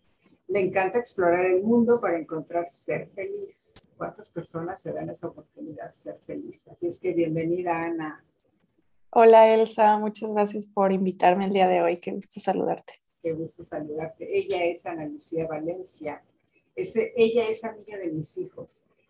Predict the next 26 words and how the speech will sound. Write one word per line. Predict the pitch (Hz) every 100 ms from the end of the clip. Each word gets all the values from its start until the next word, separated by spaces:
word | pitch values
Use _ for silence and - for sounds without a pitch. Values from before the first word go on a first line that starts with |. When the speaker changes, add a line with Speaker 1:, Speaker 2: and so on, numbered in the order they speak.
| _
Speaker 1:
y | 175
la | 170 170
conocí | 170 170 170 214
durante | 196 185 175 160 165 160
un | 170 180
eventón | 180 160 - 170
que | - 175
le | 160
di | 156 165
a | 170
Ciudad | - 156 156
de | 156
México. | 151 156 - - 196 - -
Speaker 2:
<laughs> | 254 240 220 208 233 220 - _ _ -
Speaker 1:
Y | 196 180 175 170 165 160 160 156 -
su-, | _ - 175 170 - _
surgió | - 190 170 - 190 185 180 180 170 160 156
en | 156
la | 160
conversación, | - 156 160 165 190 185
pues, | 196 -
muchas | 208 269 330 -
cosas | 233 226 233
que | 202
me | 165 160
compartió, | 151 143 151 _ 165 165 -